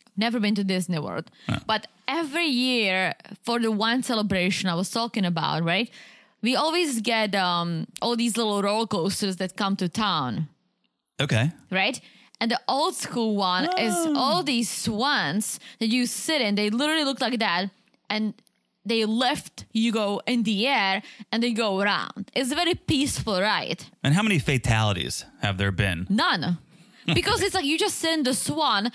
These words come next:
Speaker 1: and it's like it goes in the air and just goes in a circle
Speaker 2: So it's not
Speaker 1: slowly.
Speaker 2: a roller coaster, it's a swan.
Speaker 1: No, no, no, no.
Speaker 2: Okay.
Speaker 1: But you know what I'm saying?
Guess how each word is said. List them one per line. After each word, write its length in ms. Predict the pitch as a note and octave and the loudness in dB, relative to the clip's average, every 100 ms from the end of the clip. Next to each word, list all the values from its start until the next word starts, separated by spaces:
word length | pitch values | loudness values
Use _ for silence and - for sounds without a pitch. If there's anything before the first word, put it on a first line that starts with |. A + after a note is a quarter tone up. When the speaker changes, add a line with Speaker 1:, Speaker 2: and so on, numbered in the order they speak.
| - - _ | -8 -20 _
Speaker 1:
and 120 | C4 C4 | -6 -4
it's 160 | C4 | -2
like 160 | C4 - | -4 -4
it 140 | A3+ | -4
goes 260 | A#3 D4 F4 | 0 0 2
in 140 | C#4+ | 2
the 240 | A#3 A#3+ C#4 | 2 2 2
air 160 | B3+ G#3+ | 2 2
and 100 | A#3 | 2
just 220 | A3+ G#3 | 0 0
goes 280 | G#3 A#3 A#3+ | 0 0 0
in 120 | A#3+ | 0
a 60 | G#3+ | 0
circle 480 | - C4+ A3+ A3 F#3 | 0 0 0 0 0
Speaker 2:
So 60 | |
it's 80 | F3 | 2
not 100 | G3 | 4
Speaker 1:
slowly. 260 | G2+ F#2+ A2 | 4 6 4
Speaker 2:
a 20 | |
roller 240 | D3 F#2 | 4 2
coaster, 400 | F2 F#2 E2+ - | 0 -2 -2 -2
it's 160 | E2+ F2 | -2 -2
a 60 | |
swan. 140 | F2 A#3 | 0 2
Speaker 1:
No, 420 | F#4+ A#4 G#4 D#4 | 4 4 2 2
no, 160 | D4 D4 | 2 2
no, 160 | C#4+ | 2
no. 100 | C4+ | 2
Speaker 2:
Okay. 60 | B3 | 2
Speaker 1:
But 140 | A3+ C4+ | 0 0
you 140 | F#4 | 0
know 100 | G4+ | 2
what 120 | F4 | 2
I'm 80 | D4 | 2
saying? 360 | C#4 C#4+ B3+ A#3+ | 0 0 0 0